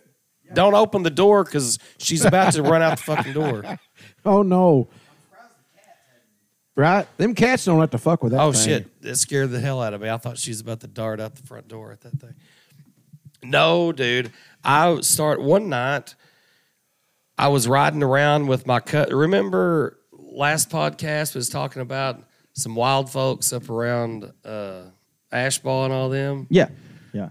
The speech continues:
Speaker 1: Well, one, one of them guys, my cousin,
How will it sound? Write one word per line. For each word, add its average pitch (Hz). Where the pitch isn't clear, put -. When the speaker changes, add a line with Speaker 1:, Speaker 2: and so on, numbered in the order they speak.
Speaker 1:
Well, 127
one, 185
one 196
of 190
them 143
guys, 117
my 107
cousin, 135